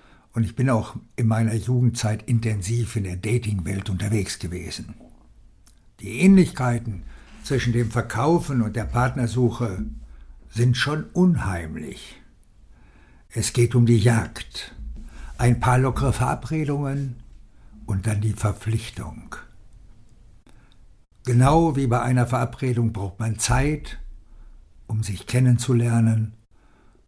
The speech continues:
und Vertrauen aufzubauen, was nicht von heute auf morgen geschieht. Und bevor man sich ganz darauf einlässt, muss man sicherstellen, dass die Kundin wirklich auf einen steht.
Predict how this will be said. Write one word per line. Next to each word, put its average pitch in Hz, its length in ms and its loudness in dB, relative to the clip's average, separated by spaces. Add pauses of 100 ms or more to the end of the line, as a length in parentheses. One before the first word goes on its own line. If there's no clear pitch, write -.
(160)
und 101 140 -6
Vertrauen 117 640 2
aufzubauen, 110 840 -4 (840)
was 143 200 -6
nicht 175 140 -2
von 139 200 0
heute 147 260 2
auf 117 100 0
morgen 123 280 6
geschieht. 117 460 -4 (320)
Und 123 120 0
bevor 127 320 2
man 127 140 4
sich 113 240 -2
ganz 147 320 0
darauf 113 280 0
einlässt, 123 800 -2 (840)
muss 123 200 -2
man 110 160 0
sicherstellen, 107 1000 0 (880)
dass 127 200 -4
die 123 120 0
Kundin 117 560 2
wirklich 156 600 2
auf - 300 -12
einen 82 400 -10
steht. - 600 -12